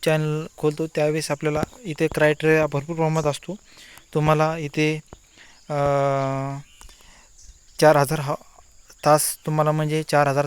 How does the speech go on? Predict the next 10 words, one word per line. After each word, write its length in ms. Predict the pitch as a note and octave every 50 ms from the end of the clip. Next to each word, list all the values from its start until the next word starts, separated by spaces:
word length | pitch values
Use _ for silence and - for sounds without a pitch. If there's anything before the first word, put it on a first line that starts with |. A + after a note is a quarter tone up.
| C#3+ -
तास 160 | D3+ C#3 -
कंप्लीट 340 | - D3+ D3 C#3 D3+ D3+ C#3+ -
झालेले 280 | C#3+ C3+ C#3 C#3+ D3
पाहिजेत, 360 | D3 - - C#3 C3+ C3 D#3 F#3+ - _ - - - - - _ - _ _ _ _ _ _ _ _ _ _ -
त्यानंतरच 520 | D3+ D3 C#3+ D3+ D3 D3 C#3 D#3+ D#3+ D#3+ - -
तुमचं 320 | D#3 D3+ D3 - - D3+
YouTube 560 | D3+ D3+ D3+ D#3 C#3+ C#3+ C#3+ - D#3 D3 - -
चॅनल 320 | C#3+ C#3 C3+ C#3 C#3 D3
मॉनिटाइज 500 | C#3+ B2+ C3 C3+ C#3 C#3+ C3+ - F3+ -
होतं. 280 | - C#3+ - - C#3